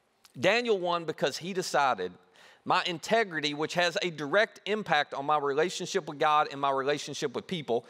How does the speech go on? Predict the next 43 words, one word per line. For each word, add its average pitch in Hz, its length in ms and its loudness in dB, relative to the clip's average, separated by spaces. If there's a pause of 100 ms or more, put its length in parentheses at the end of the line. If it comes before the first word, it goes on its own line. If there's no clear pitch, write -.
(200)
'cause 135 200 -2
trust - 420 0
is 147 120 -10
the 139 80 -8
foundation 143 600 -2
for - 120 -10
any 160 180 -4
healthy 117 300 -4
relationship, 107 720 -4 (280)
my 185 240 2
integrity 208 540 -2
is 185 280 0
most 185 300 -2
important 170 440 -2
to - 80 -10
me, 123 260 -4 (200)
and 135 220 -2
I'm 202 240 2
gonna 202 240 0
guard 151 460 2
that 170 300 4 (300)
and 156 140 0
if 151 180 2
it 113 180 -6
gets 180 240 -2
me 214 120 -2
killed, 214 320 2
it 180 120 -6
gets 170 220 -6
me 175 100 -6
killed. 190 380 0 (200)
If - 140 -4
I 120 80 2
get 123 200 -2
rescued 202 440 0
by 180 160 4
God, 165 240 4
I 156 60 0
get 151 200 -4
rescued. 156 440 -2
But 131 160 0
either 190 260 0
way, 170 340 2